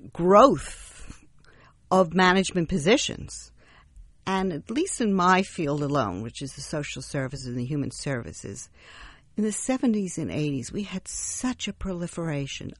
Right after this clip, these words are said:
of new organizations. I mean, that was the time in which the social services were at their peak. So there were so many more positions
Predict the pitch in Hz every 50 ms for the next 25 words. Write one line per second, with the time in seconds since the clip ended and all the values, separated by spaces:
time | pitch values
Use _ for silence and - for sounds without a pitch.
0 | - - 147 131 151 147 143 139 139 151 170 196 208 175 131 110 90 104 - 87
1 | 104 98 - - 67 50 - - - - - - - - - - - - - -
2 | - - - - - - - - _ - 127 135 139 139 135 151 147 - 151 143
3 | - - 175 170 160 151 147 151 147 135 139 135 143 143 - - - - - -
4 | 135 135 - - 151 139 - 139 139 - - 151 151 143 156 151 - - 147 135
5 | - 143 143 135 127 127 - - - - - _ _ 147 143 - - - 285 254
6 | - - - - - _ - - - - - - - - - 277 262 269 254 254
7 | 240 - - 339 370 392 370 330 277 254 254 269 262 262 - 285 220 - 294 -
8 | - - 208 175